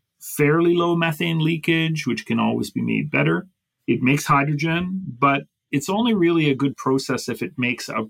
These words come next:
carbon product that you can sell. And if it doesn't, it's, I don't know, it, maybe it's easier to bury carbon than it is to bury C O two,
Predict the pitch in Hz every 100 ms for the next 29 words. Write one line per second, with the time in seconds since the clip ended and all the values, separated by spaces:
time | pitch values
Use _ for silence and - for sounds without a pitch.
0 | - - 135 139 131 113 107 107 107 -
1 | - - 110 - 95 - - _ _ -
2 | 139 135 131 196 151 139 117 - 123 110
3 | - - - - 123 123 104 110 117 -
4 | - - 147 165 190 202 190 - - -
5 | 175 175 190 170 165 143 143 143 139 139
6 | 139 147 135 131 135 131 - 135 127 127
7 | - 127 123 - 135 156